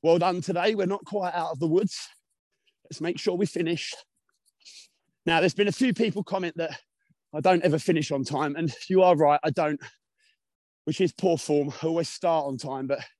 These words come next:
I appreciate that people have got lives and other things to do.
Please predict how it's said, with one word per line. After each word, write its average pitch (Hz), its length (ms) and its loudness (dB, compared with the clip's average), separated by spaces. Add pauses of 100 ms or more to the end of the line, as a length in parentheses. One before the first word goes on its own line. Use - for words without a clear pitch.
(520)
I 170 60 0
appreciate 180 460 4
that 170 100 -10
people 160 240 -2
have 143 80 -8
got 160 140 -6
lives 147 420 -2
and 135 160 -6 (840)
other 147 180 2
things 143 280 0
to 143 80 -4
do. 165 260 6